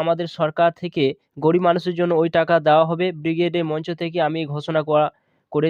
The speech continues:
যাচ্ছি। এর আগে তিনে ফেব্রুয়ারি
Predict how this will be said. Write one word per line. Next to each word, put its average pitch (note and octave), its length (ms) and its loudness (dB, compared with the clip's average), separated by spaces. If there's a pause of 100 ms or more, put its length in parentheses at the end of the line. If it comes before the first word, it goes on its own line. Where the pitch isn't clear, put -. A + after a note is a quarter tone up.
(140)
যাচ্ছি। C#3+ 360 0 (500)
এর F3 140 4
আগে F#3+ 280 2
তিনে F#3+ 300 0
ফেব্রুয়ারি F#3 560 2